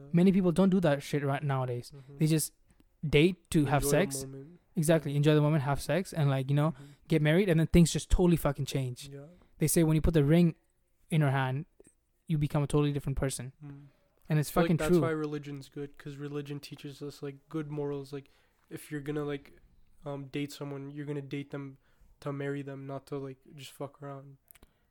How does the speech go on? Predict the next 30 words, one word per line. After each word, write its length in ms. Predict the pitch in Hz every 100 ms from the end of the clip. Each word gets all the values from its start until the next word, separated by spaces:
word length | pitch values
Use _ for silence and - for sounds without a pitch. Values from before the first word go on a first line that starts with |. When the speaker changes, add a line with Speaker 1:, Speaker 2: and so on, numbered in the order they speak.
| -
Speaker 1:
But 80 |
at 60 | 214
the 80 | 196
same 220 | 233 214
time, 180 | 196 180
many 140 | 160
people 180 | 175 170
don't 240 | 143 147
wanna 160 | 147 135
get 160 | 131 131
married 380 | 127 120 110 - _ _
nowadays. 720 | 220 147 139 127 120 120 - - _ _ _ _ _ _ _ - 160
Speaker 2:
But 240 | 143 170 170 -
I 40 |
feel 200 | 143 -
like 180 | 156 151
if 200 | - -
you're, 380 | 156 147 147 147 180 - - - - -
yeah, 180 | 147 143
that's 180 | 139 -
true. 200 | - 202 - _ _ _ _ _ _
Yeah. 120 | 139 135 139
Speaker 1:
Right? 260 | 151 160
Speaker 2:
Like, 120 | 170 143
Speaker 1:
Like 120 | 160
Speaker 2:
have 80 | 151
you 120 | 156
heard 160 | 156 151
about, 200 | 151 147
like, 140 | 139